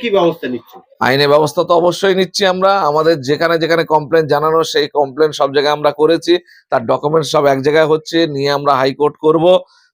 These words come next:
Speaker 2: তার পুরোপুরি প্রস্তুতি আমাদের চলছে। আজ না হলে কালের মধ্যে আমরা হাইকোর্টে এটা সাবমিট করব।
Speaker 1: কোনো রকম সিসিটিভি, কোনো রকম ডকুমেন্ট?
Speaker 2: হ্যাঁ, আমরা already লিখিত জানিয়েছি। সিটি-, সিসিটিভি ফুটেজ অবশ্যই নির্বাচনে থাকা উচিত আছে, আমরা আশা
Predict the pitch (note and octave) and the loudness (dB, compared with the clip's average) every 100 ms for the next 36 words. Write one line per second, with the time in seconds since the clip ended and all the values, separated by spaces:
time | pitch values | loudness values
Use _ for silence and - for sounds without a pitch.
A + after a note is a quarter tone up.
0 | - C3+ C#3+ - D3 E3 D#3+ E3+ F3 D3+ | -2 0 0 -4 -2 0 2 2 0 0
1 | D#3+ - D#3 D#3+ D3 D3+ C#3+ D3 C#3+ C#3 | -4 -2 -2 0 2 0 -2 -2 -2 -2
2 | E3+ - C3+ C#3 C#3 D3 D3+ - C3 C3+ | -6 -2 0 0 -2 -2 -2 -2 0 0
3 | C3+ C3+ B2 B2+ C3+ F#3+ - _ _ _ | -2 -4 -4 -4 0 0 -2 _ _ _
4 | _ - A#2 B2 C3 - E3 D#3 - - | _ -6 -4 -4 -4 -2 0 0 -4 -6
5 | _ _ - A#2 G#2+ A#2 - G#2 E2+ - | _ _ -8 -6 -4 -4 -4 -4 -4 -8
6 | _ - G#3+ A#3 A#3+ B3+ A#3 G#3 B3 B3 | _ -8 -4 0 0 -2 -4 -4 -2 -2
7 | B3 A#3+ A#3+ A#3+ A3+ F3+ G3 A3 G#3 C3 | 2 2 2 2 2 2 0 0 2 4
8 | D3+ D3+ D#3 D#3 D#3 D#3+ D#3 D3 C#3+ D3 | 4 4 4 4 4 2 0 -2 -4 -2
9 | E3 D3 D3 D#3+ D#3+ E3 - D3 C#3 - | 0 0 -2 -4 -4 -4 -6 -14 -14 -12
10 | - C3 C#3+ C#3+ C#3 C3+ C3 D#3 A#2+ B2+ | -8 -8 -4 -2 -4 -2 0 2 2 0
11 | C3+ E3 D#3 D3 D3 C#3+ D3+ B2+ - D#3 | 0 -2 -2 0 -2 -2 -4 -4 -2 -2
12 | D#3+ E3+ - - - - C#3+ - F#3 F#3 | -2 -6 -10 -20 -10 -2 0 2 0 2
13 | F#3 E3+ F#3 | 0 0 -2